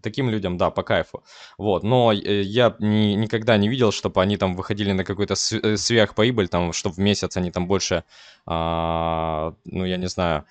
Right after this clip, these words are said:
десятки тысяч долларов делали. Вот, ну, возможно, я ошибаюсь, такие лю-, люди есть, но по большому счету я заметил, те, кто много зарабатывает, они, как правило, пашут, э, ну, действительно очень много.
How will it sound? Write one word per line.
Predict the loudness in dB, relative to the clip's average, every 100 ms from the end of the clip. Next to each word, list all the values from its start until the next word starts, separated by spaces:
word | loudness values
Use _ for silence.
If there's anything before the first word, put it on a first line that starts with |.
| _ -8
десятки | 0 2 2 2 0 0 -2
тысяч | -6 -2
долларов | 0 0 0 0
делали. | 0 0 -2 -12 _ _ -8
Вот, | -4 0
ну, | 0 0 0
возможно, | 0 2 0 0
я | 2 2
ошибаюсь, | 2 2 2 0
такие | -6 -6
лю-, | -4
люди | -4 -4
есть, | -2 -2 -2
но | -6
по | -4
большому | -4 -2 -4
счету | -4 -4 -2
я | -2
заметил, | -2 -2 -4
те, | -4 -8
кто | -2
много | -2 -2 -2
зарабатывает, | -2 0 0 0 -2 -2
они, | -4
как | -6 -2
правило, | 0 0
пашут, | 2 0 0 -8
э, | -6 -4
ну, | -4 -4 -4
действительно | -6 -8 -4 -2 0 -2
очень | -4 -4 -2
много. | 0 -2 -2